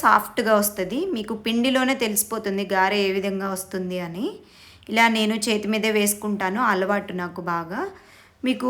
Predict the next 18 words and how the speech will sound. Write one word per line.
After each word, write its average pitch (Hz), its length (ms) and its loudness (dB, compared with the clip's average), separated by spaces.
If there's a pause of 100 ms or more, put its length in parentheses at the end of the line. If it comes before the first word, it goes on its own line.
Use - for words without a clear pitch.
(140)
పేపర్ 247 340 6
మీద 247 160 4 (180)
కానీ 220 300 4 (140)
ఏదైనా 220 260 2 (340)
కవర్ 214 300 4
మీద 208 120 4 (120)
వేసుకొని 208 500 0
అలవాటు 190 400 0
ఉంటే 185 240 -2
అలా 208 220 4
అయినా 208 260 -2
చేసేసుకోవచ్చు. 185 720 -4 (220)
నేను 226 180 -2 (140)
ఈ - 20 4 (100)
విధంగా 214 360 0 (280)
ఆయిల్ 214 280 2
బాగా 202 280 4 (100)
మరిగింది, 190 500 -2